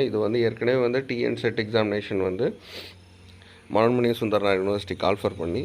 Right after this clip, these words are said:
அதுக்கப்புறம் வந்து இருபத்தி, இருபது மூணு ரெண்டாயிரத்தி இருபத்தி நாலு அப்போ யூனிவர்சிட்டி வந்து இதுக்கு கால்ஃபர் பண்ணியிருந்தாங்க. அப்புறம் கைட்லைன்ஸ் மூலமா பார்த்தீங்கன்னா, எல்லாத்தையும் சேஞ்ச் பண்ணி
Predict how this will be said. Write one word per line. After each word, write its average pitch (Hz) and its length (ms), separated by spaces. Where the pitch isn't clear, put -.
அதுக்கப்புறம் 95 560
வந்து 90 200
இருபத்தி, 92 520
இருபது 120 360
மூணு 107 220
ரெண்டாயிரத்தி 95 380
இருபத்தி 87 260
நாலு 85 180
அப்போ 92 220
யூனிவர்சிட்டி 95 480
வந்து 80 240
இதுக்கு 87 260
கால்ஃபர் 82 340
பண்ணியிருந்தாங்க. 80 400
அப்புறம் 110 200
கைட்லைன்ஸ் 117 480
மூலமா 107 320
பார்த்தீங்கன்னா, 104 480
எல்லாத்தையும் 113 400
சேஞ்ச் 107 260
பண்ணி 98 240